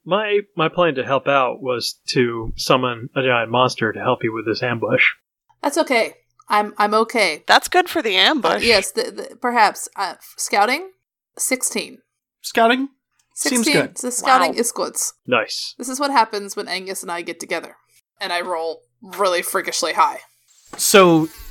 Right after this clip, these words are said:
Speaker 4: you, Anton, and Angus move north, and you find,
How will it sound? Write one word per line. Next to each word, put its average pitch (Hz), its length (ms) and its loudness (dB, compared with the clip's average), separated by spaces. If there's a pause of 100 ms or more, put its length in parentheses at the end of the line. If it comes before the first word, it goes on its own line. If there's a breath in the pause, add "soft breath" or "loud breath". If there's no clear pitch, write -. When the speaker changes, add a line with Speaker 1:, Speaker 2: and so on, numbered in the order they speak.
(120)
Speaker 4:
you, 226 240 0
Anton, 190 340 2
and 139 120 0
Angus 123 520 -2 (160)
move 151 380 -4
north, 123 300 -4 (520)
and 131 440 0
you 160 160 -2
find, 143 640 0